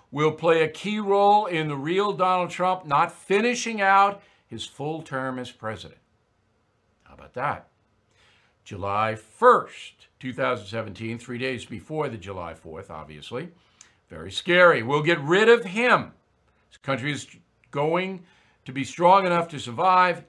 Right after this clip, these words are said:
Even him and his supporters, we have to." June nineteenth,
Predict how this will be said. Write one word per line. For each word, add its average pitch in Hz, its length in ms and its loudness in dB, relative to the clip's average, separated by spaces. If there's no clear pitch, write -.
Even 175 360 -8
him 160 300 -8
and 147 120 -8
his 127 100 -8
supporters, 143 540 -10
we 107 100 -14
have 107 300 -6
to." - 100 -20
June 135 220 -6
nineteenth, 143 640 -6